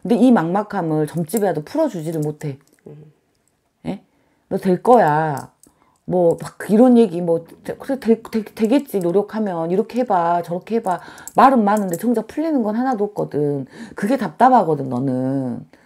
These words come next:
Speaker 1: 내 인생이 어떻게 이렇게 꼬였을까?
Speaker 2: 음.
Speaker 1: 먹고 사는 게 지금 진짜 답답한데 이것도 해봐, 저것도 해봐. 근데 나한테 맞는 게 없어.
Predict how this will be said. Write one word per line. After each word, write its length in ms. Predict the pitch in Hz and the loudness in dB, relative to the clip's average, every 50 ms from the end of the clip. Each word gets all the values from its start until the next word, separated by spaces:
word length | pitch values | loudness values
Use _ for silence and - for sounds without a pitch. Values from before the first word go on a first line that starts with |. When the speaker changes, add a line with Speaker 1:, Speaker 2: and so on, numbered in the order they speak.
| _ _ _ _ _ - _ _ _ _ _ - | _ _ _ _ _ -20 _ _ _ _ _ 0
Speaker 1:
내 140 | 151 202 208 | 2 4 4
인생이 320 | 190 196 170 233 202 196 | 4 4 2 2 2 2
어떻게 280 | 208 226 - 208 151 151 | 0 -2 -2 -2 -4 -2
이렇게 180 | 143 139 151 | -4 -4 -4
꼬였을까? 1040 | 156 - 254 294 311 302 - - 160 156 - - 127 127 127 131 135 135 131 127 - 156 | 0 2 4 4 4 2 0 -4 -6 -6 -6 -10 -10 -8 -8 -8 -8 -8 -10 -12 -14 -18
Speaker 2:
음. 220 | 147 147 151 - _ _ _ _ _ _ _ - | -20 -20 -20 -20 _ _ _ _ _ _ _ -6
Speaker 1:
먹고 280 | 156 170 165 - 277 277 | -6 -6 0 2 2 4
사는 220 | 262 240 202 175 156 | 4 2 0 -2 -4
게 80 | 143 | -6
지금 260 | 139 - 143 143 147 147 | -6 -6 -6 -8 -8 -8
진짜 260 | - - - - 277 | -10 -14 -12 -12 -12
답답한데 1200 | - 160 - - 190 208 185 170 147 135 131 123 123 120 127 127 135 135 131 123 120 - - - _ _ _ _ _ _ _ _ _ _ _ - | -12 -12 -6 -4 -2 -2 -2 -2 -4 -4 -6 -6 -6 -4 -4 -4 -4 -4 -6 -8 -10 -12 -16 -20 _ _ _ _ _ _ _ _ _ _ _ -4
이것도 380 | 180 185 254 269 269 - 220 | 0 2 2 2 2 2 2
해봐, 220 | 220 220 185 175 160 | 2 2 0 -2 -6
저것도 440 | - - 156 165 214 208 - - 196 | -8 -8 -4 -4 -4 -4 -4 -4 -4
해봐. 160 | 202 202 165 | -2 -2 -4
근데 160 | 156 160 151 | -6 -4 -4
나한테 240 | 143 151 156 165 156 | -4 -4 -6 -6 -6
맞는 440 | 143 135 156 180 190 208 220 214 190 | -4 -4 -2 -2 -2 -2 -2 -4 -4
게 80 | 156 170 | -4 -4
없어. 1000 | 185 170 - - - - 151 139 131 135 135 139 139 135 131 127 123 117 127 | -6 -6 -8 -18 -14 -8 -6 -4 -4 -4 -4 -4 -4 -4 -4 -6 -8 -10 -14